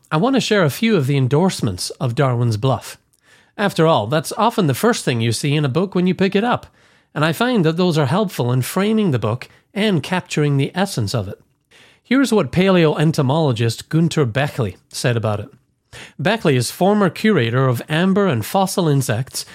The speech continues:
in the Department of Paleontology at the State Museum of Natural History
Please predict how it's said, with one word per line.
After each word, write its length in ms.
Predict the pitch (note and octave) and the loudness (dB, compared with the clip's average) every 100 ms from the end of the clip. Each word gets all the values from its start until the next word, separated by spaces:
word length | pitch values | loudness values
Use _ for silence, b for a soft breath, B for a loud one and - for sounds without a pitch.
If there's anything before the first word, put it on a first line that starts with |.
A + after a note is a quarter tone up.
| B B | B B
in 120 | C#3+ | 0
the 80 | G3 | 0
Department 500 | F3+ F3 G3 G#3+ G3+ | 0 0 -2 0 -4
of 120 | D3+ | -2
Paleontology 840 | G3 G3 F#3 E3+ C#3+ A#2+ G2+ A#2+ b b b | -2 0 0 2 0 0 -2 -4 b b b
at 120 | G#2+ | -8
the 80 | G#2 | -6
State 340 | - - G#3 G#3+ | -4 -2 -2 0
Museum 500 | F3 C#3+ D#3 D#3+ B2 | 0 2 0 0 -2
of 140 | G#2 | -2
Natural 460 | B2 F#3+ - G#3 D3+ | -2 -2 -2 0 0
History 500 | A#3+ - - F#2+ | 0 -2 -4 -6